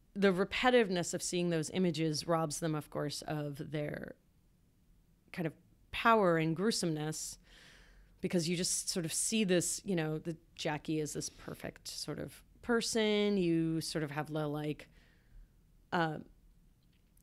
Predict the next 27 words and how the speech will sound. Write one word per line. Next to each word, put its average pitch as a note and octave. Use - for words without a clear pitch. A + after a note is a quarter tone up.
you G#3+
know, F#3+
uh, E3+
and, G#3+
and A3+
so, A#3
and A3+
they A#3+
kinda E4+
talk D#4+
about -
this, -
uh, F3+
like, E3
in F3+
the F3
film, A#3
because F3
basically F#3+
she, F3
uh, D#3
Jackie G#3
O F#3
shows E3+
up E3
at, -
at D#3+